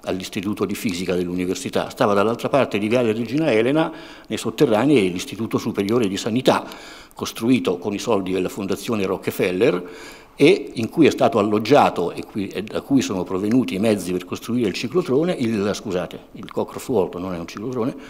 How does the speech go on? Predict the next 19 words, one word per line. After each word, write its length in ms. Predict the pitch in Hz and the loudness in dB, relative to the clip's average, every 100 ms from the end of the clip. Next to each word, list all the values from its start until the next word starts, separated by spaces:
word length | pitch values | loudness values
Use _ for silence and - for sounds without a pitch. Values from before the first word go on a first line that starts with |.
| - - - - | -18 -20 -20 -20
è 140 | - 85 | -10 -8
l'acceleratore 540 | 82 82 90 87 87 | -8 -6 -4 -2 -2
ad 60 | 87 | -2
alta 200 | 87 113 | -4 -4
tensione, 640 | 156 151 101 98 127 143 | -4 -2 0 2 2 2
eh, 240 | - 101 | 2 2
finalizzato 640 | 92 131 117 151 127 90 170 | 4 4 6 6 6 4 2
appunto 380 | - 101 104 | 0 -4 0
alla 120 | 117 98 | 2 2
produzione 560 | 98 117 - 98 120 | 0 -2 -2 -2 0
di 80 | 90 | 0
radioisotopi 800 | 85 85 113 90 87 131 - 82 | -2 -2 -2 -2 -2 -4 -6 -6
per 120 | 90 | -6
scopi 320 | - - 85 | -10 -8 -8
terapeutici. 640 | 113 80 80 - - - - _ _ _ _ _ - - - - - - - - - | -6 -8 -10 -14 -16 -20 -20 _ _ _ _ _ -20 -20 -20 -20 -20 -20 -20 -20 -16
La 240 | - 135 156 | 2 6 6
scoperta 560 | - 156 220 202 156 | 6 6 8 8 8
della 180 | 143 151 | 8 8
fissione 800 | - 202 - 190 202 220 226 - | 6 2 2 6 6 8 4 2